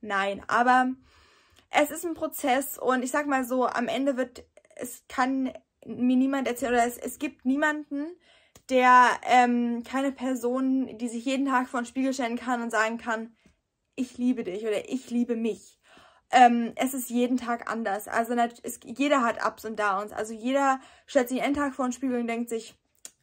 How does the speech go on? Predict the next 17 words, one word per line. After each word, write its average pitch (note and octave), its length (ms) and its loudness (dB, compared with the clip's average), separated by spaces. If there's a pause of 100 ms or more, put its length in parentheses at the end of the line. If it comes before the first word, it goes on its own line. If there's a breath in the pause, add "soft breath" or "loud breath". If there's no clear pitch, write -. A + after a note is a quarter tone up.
(160)
"Boah, G3 320 -6 (280)
Bombe." G3+ 440 -2 (240 soft breath)
Und A3+ 120 0
nächsten A#3+ 200 0
Tag A#3+ 80 -2
denkt A#3+ 220 -4
er A#3+ 60 -8
sich, A3+ 320 -14
"Hm, D#4 720 -14 (420 soft breath)
ich - 120 -20
weiß A#3 280 -6
es C4 120 -14
nicht, B3+ 440 -4
ich A#3+ 180 -16
weiß A#3 200 -6
es B3+ 140 -12
nicht." B3+ 380 -6